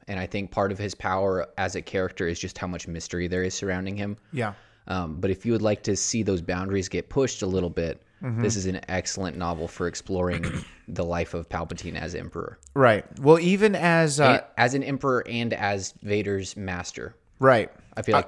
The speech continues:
Speaker 1: those
Speaker 2: I would
Speaker 1: lines are
Speaker 2: say
Speaker 1: walked very
Speaker 2: even
Speaker 1: well.
Speaker 2: as the Emperor, he does such a good job keeping his guard up.
Speaker 1: Exactly.
Speaker 2: And there are moments where you get to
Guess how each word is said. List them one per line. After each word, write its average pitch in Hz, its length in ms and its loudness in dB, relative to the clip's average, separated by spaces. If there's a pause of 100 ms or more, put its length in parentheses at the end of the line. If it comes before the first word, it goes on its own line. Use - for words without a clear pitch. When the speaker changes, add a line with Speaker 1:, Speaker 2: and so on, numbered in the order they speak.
Speaker 1:
those 95 60 2
Speaker 2:
I 98 180 6
would 165 100 10
Speaker 1:
lines - 0 -
are - 60 2
Speaker 2:
say 165 140 6
Speaker 1:
walked 151 100 0
very 180 120 2
Speaker 2:
even 180 120 2
Speaker 1:
well. - 100 -2
Speaker 2:
as 160 240 2
the 147 160 0
Emperor, 147 380 2
he 139 100 -2
does 139 160 2
such 147 240 0
a 143 60 -2
good 135 160 -4
job 123 320 2 (360)
keeping 139 300 -2
his 110 140 -2
guard 113 340 4
up. 98 160 0
Speaker 1:
Exactly. 92 480 -2
Speaker 2:
And 123 160 0
there 127 140 8
are 123 180 6
moments 123 400 0
where 123 80 0
you 120 100 0
get 104 140 -4
to 107 140 -6